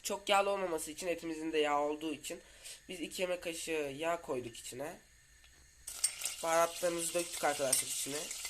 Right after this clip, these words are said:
Altın bu şekilde.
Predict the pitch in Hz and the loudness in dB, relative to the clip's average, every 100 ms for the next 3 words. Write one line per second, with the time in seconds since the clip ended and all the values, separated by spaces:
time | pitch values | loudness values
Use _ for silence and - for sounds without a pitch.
0 | - - - - - - - - - - | -8 -8 -8 -8 -6 -6 -6 -8 -8 -8
1 | - - - - - - - 127 123 120 | -8 -6 -6 -6 -6 -6 -4 -4 0 0
2 | - - - - - - - | 2 2 0 0 0 -2 -4